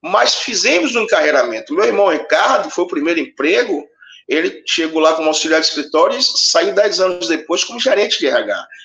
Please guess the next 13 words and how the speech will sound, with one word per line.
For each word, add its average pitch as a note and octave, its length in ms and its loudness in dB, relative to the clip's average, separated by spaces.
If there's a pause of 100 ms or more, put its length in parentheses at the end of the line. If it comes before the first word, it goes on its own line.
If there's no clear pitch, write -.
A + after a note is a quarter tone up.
Eu B2 100 -2
saí D#3+ 240 2
como F3+ 160 -4
encarregado F3+ 500 0
de - 60 -4
tesouraria E3 440 0
e G#3+ 40 -4
tantos C#4 360 -2
outros. F3+ 480 0 (360)
Em F#4+ 220 0
paralelo C#3+ 560 4
a B2 60 4
isso A3 520 -2